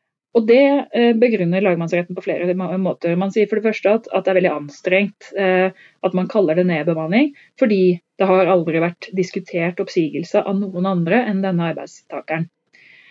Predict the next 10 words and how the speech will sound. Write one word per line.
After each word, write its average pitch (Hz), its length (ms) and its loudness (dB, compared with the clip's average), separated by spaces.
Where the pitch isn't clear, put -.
Eh, 180 220 2
og - 240 0
lagmannsretten 196 560 0
viser 180 320 -2
til 262 320 4
at 180 240 -2
den 196 160 2
e-posten 180 560 -4
som 190 200 -2
advokaten 180 680 -4